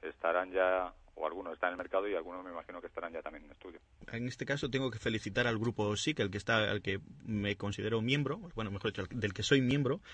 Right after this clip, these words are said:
Speaker 2: porque muchos de los que has dicho están ahora mismo en elaboración y en estudio. El de visión nocturna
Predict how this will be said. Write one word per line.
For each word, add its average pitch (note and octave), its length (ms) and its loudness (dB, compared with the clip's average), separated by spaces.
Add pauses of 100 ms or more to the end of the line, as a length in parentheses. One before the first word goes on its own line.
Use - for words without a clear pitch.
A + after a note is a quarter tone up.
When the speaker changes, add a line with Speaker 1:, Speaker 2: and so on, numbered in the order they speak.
(140)
Speaker 2:
porque A2 240 2
muchos C3+ 420 2
de D3 60 6
los C3+ 160 2
que C3 80 2
has A#2 100 0
dicho D3+ 340 2
están C3 460 4
ahora B2 220 6
mismo B2 240 2
en A2 60 2
elaboración G#2 580 4
y C3+ 100 4
en G#2+ 80 2
estudio. F#2+ 400 2
El F#2 100 2
de G2+ 200 4
visión G#2+ 360 2
nocturna G2+ 540 2